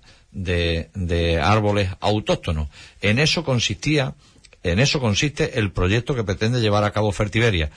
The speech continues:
Y ya, insisto, en esa reunión que celebramos en el mes de septiembre, a final de septiembre, en el Ayuntamiento de Huelva, del órgano de participación,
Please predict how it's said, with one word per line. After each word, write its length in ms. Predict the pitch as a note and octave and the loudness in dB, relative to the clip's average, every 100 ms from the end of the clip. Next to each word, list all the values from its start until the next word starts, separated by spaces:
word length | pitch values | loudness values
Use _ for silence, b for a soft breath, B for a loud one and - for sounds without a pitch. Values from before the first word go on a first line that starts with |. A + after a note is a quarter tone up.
| B B B | B B B
Y 160 | - A2 | 0 2
ya, 320 | B2 D3+ - _ - | 4 2 -2 _ -8
insisto, 580 | G2+ F2 C#3+ - E2+ - | -4 -2 -2 -4 -8 -4
en 140 | G2 B2 | -2 0
esa 220 | D#3 C#3+ | 0 0
reunión 500 | A2+ G#2 G2 A2+ G#2+ B B - | 0 2 2 2 0 B B -12
que 100 | F2+ | -4
celebramos 460 | F2+ F#2 A2+ A#2+ | -2 2 2 2
en 60 | F#2 | 2
el 100 | F2 | 2
mes 140 | G#2 | 2
de 80 | A2+ | 0
septiembre, 520 | G2 - - C3+ G#2 | 0 -2 0 0 2
a 40 | F2 | 0
final 320 | F2 F#2+ A2+ | 0 0 0
de 80 | G#2 | -2
septiembre, 460 | G2 - A#2 F#2+ | -4 -2 -2 0
en 80 | F2 | 0
el 100 | F2 | 0
Ayuntamiento 520 | E2 E2 D#2 F2+ A2 G2+ | 2 0 2 0 2 2
de 60 | |
Huelva, 320 | G2 A2 F2 D2+ B B - | 4 2 0 -4 B B -6
del 240 | F#2 F#2+ | 0 2
órgano 300 | B2 G#2 F2+ | 4 2 0
de 100 | F2 | 0
participación, 680 | G#2 C3+ G#2+ A2+ G#2+ G2+ G#2 | 0 -2 -2 -2 -2 -2 -2